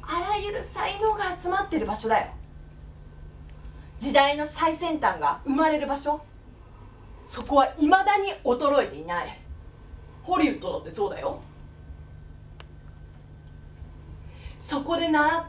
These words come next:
たメソッド、それを携えて、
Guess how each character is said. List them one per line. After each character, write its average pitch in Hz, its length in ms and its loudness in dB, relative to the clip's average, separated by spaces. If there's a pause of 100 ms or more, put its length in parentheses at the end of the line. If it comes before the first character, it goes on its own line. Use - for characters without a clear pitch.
た 170 260 2 (160)
メ 254 160 6
ソ 262 200 2
ッ - 120 -12
ド、 160 160 -4 (300)
そ - 200 0
れ 381 140 8
を 370 100 4
携 - 220 2 (280)
え - 40 2
て、 - 300 -8